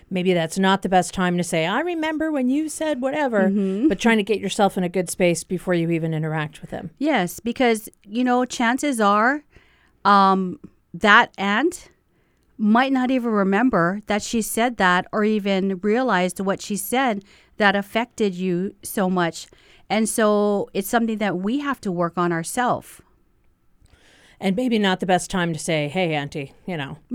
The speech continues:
Speaker 2: <laughs>
Speaker 1: we've gotta talk about last year." It's like,
Speaker 2: <laughs>
Speaker 1: maybe we don't. Not at a party. Okay.
Speaker 2: No.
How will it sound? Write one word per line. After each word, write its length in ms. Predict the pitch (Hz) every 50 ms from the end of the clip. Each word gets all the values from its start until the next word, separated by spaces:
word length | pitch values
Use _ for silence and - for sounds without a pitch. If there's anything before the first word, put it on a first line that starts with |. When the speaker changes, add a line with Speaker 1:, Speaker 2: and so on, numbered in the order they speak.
| 240 320 392
Speaker 2:
<laughs> 280 | - - 339 311 - -
Speaker 1:
we've 240 | 285 196 214 269
gotta 200 | 226 208 196 185
talk 260 | 185 - 214 202 190 190
about 220 | 180 165 147 147
last 340 | 165 180 185 185 - - -
year." 260 | 156 147 143 139 - -
It's 100 | - 220
like, 520 | 247 - 180 277 302 - 339 - - -
Speaker 2:
<laughs> 0 |
Speaker 1:
maybe 380 | 185 180 175 175 196 196 208 202
we 120 | 190 190
don't. 360 | 185 170 147 143 147 - -
Not 220 | 190 180 190 208 214
at 80 | 220
a 60 | 220 196
party. 340 | 202 165 147 - 156 165
Okay. 280 | 175 175 - - - -
Speaker 2:
No. 420 | - 185 175 143 131 92 110 165